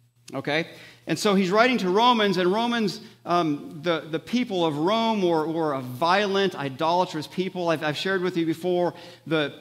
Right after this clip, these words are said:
idolatry is just hardwired into the fabric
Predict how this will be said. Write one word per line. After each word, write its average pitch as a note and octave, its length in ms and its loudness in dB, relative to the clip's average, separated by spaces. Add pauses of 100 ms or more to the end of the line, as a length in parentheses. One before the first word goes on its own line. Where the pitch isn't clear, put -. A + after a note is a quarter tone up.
(120)
idolatry F#3 720 0
is F3 140 0
just E3+ 200 -4
hardwired F#3 880 2
into F#3+ 600 -2
the D3 100 -4
fabric F#3+ 560 0